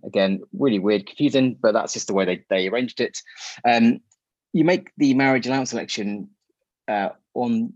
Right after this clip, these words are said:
the self-assessment tax return, um, but relief can often be given to the, uh, recipient via their tax code. Okay, so the spouse is transferring ten percent of their personal allowance has to actually do a tax return to say they want to do this. Um, and then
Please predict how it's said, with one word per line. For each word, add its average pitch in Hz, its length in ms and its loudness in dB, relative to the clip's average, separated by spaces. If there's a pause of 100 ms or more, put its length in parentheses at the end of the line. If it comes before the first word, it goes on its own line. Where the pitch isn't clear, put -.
the 117 60 -10
self-assessment - 600 -4
tax - 240 -6
return, 98 440 -6 (480)
um, 92 360 -6 (240)
but 110 140 -2
relief 120 540 0
can 117 120 -6
often 117 260 -4
be 104 100 -4
given 101 580 -2 (120)
to 143 180 -2
the, 92 280 -4 (260)
uh, 95 120 -2
recipient 92 540 -10 (200)
via 95 240 0
their 92 180 -6
tax - 320 -14
code. 87 240 -10 (300)
Okay, 104 260 -6
so 98 320 -2 (540)
the 117 120 0
spouse 170 320 0
is 120 100 -6
transferring 117 640 0 (240)
ten 131 120 -2
percent 107 200 -6
of 101 40 -6
their 104 80 -2
personal 101 340 -4
allowance 98 380 -6
has - 200 -12
to 104 100 -4
actually 92 220 -6
do 104 80 -4
a 92 40 -4
tax - 240 -4
return 98 360 -6 (380)
to - 60 -12
say 101 180 0
they 92 80 0
want 90 180 -8
to - 100 -20
do 139 120 0
this. 139 360 0 (340)
Um, 90 360 -2 (300)
and 107 220 -4
then 110 400 2